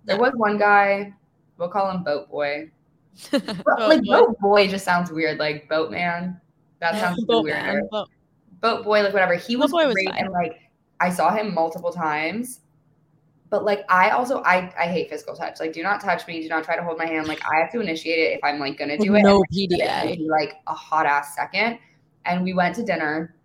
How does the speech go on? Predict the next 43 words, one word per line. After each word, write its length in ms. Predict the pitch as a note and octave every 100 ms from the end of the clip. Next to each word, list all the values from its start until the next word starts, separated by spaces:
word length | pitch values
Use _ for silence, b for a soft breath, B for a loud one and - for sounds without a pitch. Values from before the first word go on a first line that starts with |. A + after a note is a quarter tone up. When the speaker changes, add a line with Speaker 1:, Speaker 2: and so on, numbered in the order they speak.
| _ _ _ _ _ _ _
Speaker 1:
And, 120 | F#3
like, 200 | F#3 F3+
God 260 | F3+ F#3 F3+
bless 220 | E3 D#3+
his 80 | -
little 200 | D#3 D3+
soul 260 | C#3 C#3 -
because 140 | E3
he 80 | E3+
really 200 | E3+ F3
is 100 | D#3+
a 60 | D#3
great 240 | C#3+ -
guy. 320 | D#2+ B1+ - _ _ _ _ -
I 120 | F3+
walked 360 | F3+ F#3+ - F#3+
in 60 |
and 80 | F3+
I 100 | E3+
got 160 | E3 E3+
there 160 | F#3+
early 340 | - D#3+ E3 F3
and 120 | F3+
there 80 | E3+
was, 100 | E3
like, 120 | F3
this 120 | F3
couple 300 | - E3+ E3
with 120 | E3 D#3+
their 140 | D#3+
hands, 420 | D#3+ D#3+ D#3+ D#3+
like, 140 | D#3+ D#3
across 400 | - D#3+ E3 E3+
the 80 |
table 320 | F3 D#3+ D#3+ D#3+
holding 360 | D#3+ D#3+ D#3+
hands. 180 | D#3 D#3
And 80 | D#3+
I 20 |
was 80 | D#3+
like, 120 | D#3+ D#3
"You're 280 | D#3+ D#3+
disgusting." 720 | D#3 D#3 - - - - A#3